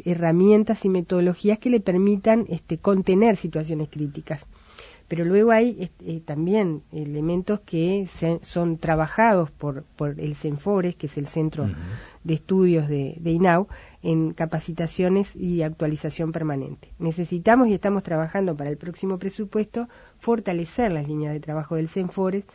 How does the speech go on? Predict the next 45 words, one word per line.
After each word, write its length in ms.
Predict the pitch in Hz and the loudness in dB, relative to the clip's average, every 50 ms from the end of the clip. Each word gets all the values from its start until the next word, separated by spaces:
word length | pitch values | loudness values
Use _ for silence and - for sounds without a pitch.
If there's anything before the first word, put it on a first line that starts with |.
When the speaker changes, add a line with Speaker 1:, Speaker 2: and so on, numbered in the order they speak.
| - - - - - | -20 -20 -20 -14 -6
Speaker 1:
de 100 | - 180 | -2 0
manera 420 | 175 175 165 170 175 175 180 185 185 | 0 0 0 0 0 0 0 -2 -2
de 100 | 175 175 | -4 -4
poder 320 | - 170 165 165 165 170 | -4 -2 0 0 0 0
abordar 380 | 175 170 170 160 160 165 165 165 | -2 -4 -4 -4 -2 -4 -4 -4
de 80 | 175 | -6
forma 280 | 160 - 170 165 170 170 | -8 -6 -4 -2 -2 0
mucho 260 | 170 175 170 - 190 180 | -2 -2 -4 -4 -2 -4
más 120 | 175 165 | -2 -2
masiva 380 | 185 190 165 - - 185 175 165 | -4 -6 -6 -4 -4 -2 -2 -2
esa 140 | 143 - 156 | -2 -6 -8
formación. 640 | 143 - - 143 143 147 143 - - 151 135 123 117 | -10 -10 -8 -6 -6 -6 -8 -8 -8 -8 -6 0 4
Speaker 2:
Bien, 340 | 131 131 131 127 113 117 - | 8 8 8 8 6 2 2
em, 640 | 127 127 127 120 117 117 113 107 107 101 98 95 95 - - - _ _ _ _ _ _ - _ _ _ _ _ _ | 2 4 6 6 6 6 4 4 4 2 2 0 -2 -6 -12 -20 _ _ _ _ _ _ -20 _ _ _ _ _ _
le 180 | - 135 143 139 | 0 2 2 4
consta 300 | 143 175 180 - - 151 | 6 4 4 6 4 2
que 60 | 123 | 4
en 60 | 113 | 4
algún 160 | 110 110 113 120 | 2 4 4 4
momento 320 | 120 117 123 131 - 110 | 4 4 2 4 2 2
también 600 | - 107 104 104 113 135 139 135 123 110 98 90 85 | 2 4 4 6 8 8 8 8 6 4 2 0 -2
se 400 | - - - 104 101 95 95 95 | -8 -8 -6 -4 -2 -2 -2 -2
mencionó 840 | 92 90 90 90 90 95 95 90 92 104 107 101 - 110 107 107 | -2 -2 -2 -2 -2 0 0 0 0 0 0 0 0 0 0 0
con 140 | 104 107 104 | 0 2 2
mucho 300 | 110 131 135 - 127 117 | 4 4 4 4 4 4
énfasis 600 | 110 113 117 110 - 123 110 - 127 113 - - _ - _ - _ - | 4 4 2 2 0 -2 -2 -2 -4 -6 -6 -12 _ -20 _ -20 _ 0
que 100 | - 139 | 4 6
la 100 | 139 139 | 8 12
lógica 360 | 170 208 - - 120 104 98 | 12 10 10 8 0 -4 -4
del 160 | 95 95 87 | -6 -6 -6
trabajo 480 | 85 95 101 104 113 113 - - 98 - | -6 -4 -2 -2 -2 -2 -2 -4 -6 -2
con 280 | - 123 131 131 113 95 | 2 2 4 4 4 2
menores 340 | 92 95 95 98 101 - | 0 -2 -2 -2 -2 -2
infractores, 560 | 110 101 - 101 98 - 156 160 147 123 - - - | -4 -4 -4 -4 -2 4 6 6 6 4 0 -6 -14
o 180 | - 87 85 85 | -12 -12 -10 -10
en 160 | 82 85 87 | -8 -8 -8
este 200 | 87 - - 95 | -8 -8 -10 -8
caso 280 | - 104 101 - 95 - | -6 -6 -6 -6 -8 -6
con 220 | - 104 101 98 | -2 -2 -2 -2
adolescentes 640 | 101 - 95 95 90 87 - - 104 98 92 85 - | -4 -6 -8 -8 -6 -6 -4 -2 -2 -2 -2 -4 -6
en 100 | 107 98 | -4 -4
conflicto 440 | - 90 85 - 107 87 - 104 95 | -4 -6 -8 -8 -8 -6 -4 -2 0
con 80 | 120 | 0
la 80 | 123 113 | 0 2
ley, 200 | 107 117 113 | 2 2 0